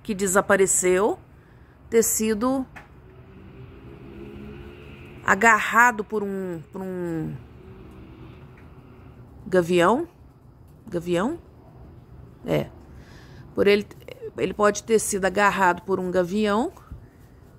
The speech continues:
e levado embora, né? Porque ele gostava de dormir em cima da laje. Da laje ali, ó.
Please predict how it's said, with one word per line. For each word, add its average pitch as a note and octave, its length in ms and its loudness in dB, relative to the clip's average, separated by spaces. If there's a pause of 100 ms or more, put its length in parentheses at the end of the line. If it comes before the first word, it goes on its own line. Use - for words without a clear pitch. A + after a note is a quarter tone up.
(800)
e C4+ 400 0
levado A#3 320 2
embora, D#3+ 400 2
né? A#3 180 0 (1200)
Porque G#3 200 2
ele A3 120 2
gostava A3 440 0
de G#3 120 -6
dormir G#3 680 0 (880)
em A#3 140 0
cima A3+ 360 0
da B3 140 4
laje. F#3 720 0 (1600)
Da F#3 140 0
laje F3 380 0
ali, - 220 -8
ó. - 60 -14